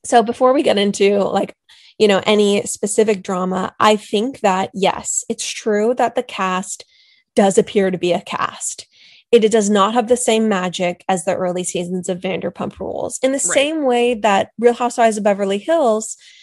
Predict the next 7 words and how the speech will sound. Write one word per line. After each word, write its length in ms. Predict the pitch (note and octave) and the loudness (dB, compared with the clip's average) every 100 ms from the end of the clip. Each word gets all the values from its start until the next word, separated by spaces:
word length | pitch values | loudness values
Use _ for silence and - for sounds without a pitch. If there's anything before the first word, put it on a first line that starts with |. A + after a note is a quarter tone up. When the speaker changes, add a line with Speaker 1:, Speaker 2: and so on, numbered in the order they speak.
| - - - | -20 -6 2
Speaker 1:
you 100 | A#3 | 4
know, 360 | G#3 G#3 G#3 _ _ _ _ _ _ _ - | 6 4 0 _ _ _ _ _ _ _ -14
seems 400 | - D4 B3+ A3+ | -4 0 2 4
like 160 | A3+ G#3+ | 2 4
they're 180 | G3+ | 2
a 60 | F#3+ | 0
cast. 680 | - - - - - - | -2 -6 -6 -6 -8 -10